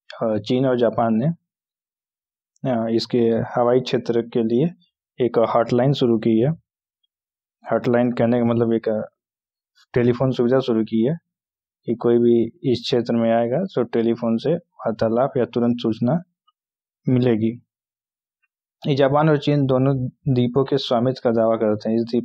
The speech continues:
पर विवादों से हमेशा रहता है।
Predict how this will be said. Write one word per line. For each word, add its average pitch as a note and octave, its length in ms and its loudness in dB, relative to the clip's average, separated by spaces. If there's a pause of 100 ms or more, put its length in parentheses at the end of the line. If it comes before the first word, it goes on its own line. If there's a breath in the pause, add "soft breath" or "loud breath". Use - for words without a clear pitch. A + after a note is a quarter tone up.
पर D3 80 -2 (1600)
विवादों A#2 400 2
से A#2+ 200 0
हमेशा A2+ 400 0
रहता A2+ 320 -2
है। D3 80 -2